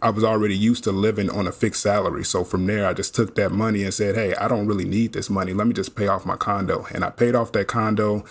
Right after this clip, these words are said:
The condo appreciated. It tripled in value, uh, over, you know, until I bought that first townhouse. And I was able to get a home equity line of credit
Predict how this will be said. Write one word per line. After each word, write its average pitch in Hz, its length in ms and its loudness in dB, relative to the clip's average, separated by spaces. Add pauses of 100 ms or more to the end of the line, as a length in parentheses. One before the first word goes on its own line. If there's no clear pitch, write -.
(240)
The 101 80 -6
condo 110 320 4
appreciated. 110 880 2 (260)
It 104 220 2
tripled 110 360 4
in 104 140 2
value, 107 400 4 (220)
uh, 101 340 2
over, 101 480 4
you 90 180 0
know, 98 360 0
until 101 340 0
I 98 60 0
bought 104 240 2
that 98 120 2
first 104 300 2
townhouse. 104 600 0 (260)
And 98 140 2
I 101 60 2
was 101 180 0
able 104 180 0
to 107 140 0
get 104 200 2
a 95 100 0
home 110 200 2
equity 104 300 0
line 98 220 0
of 90 60 -6
credit 107 380 0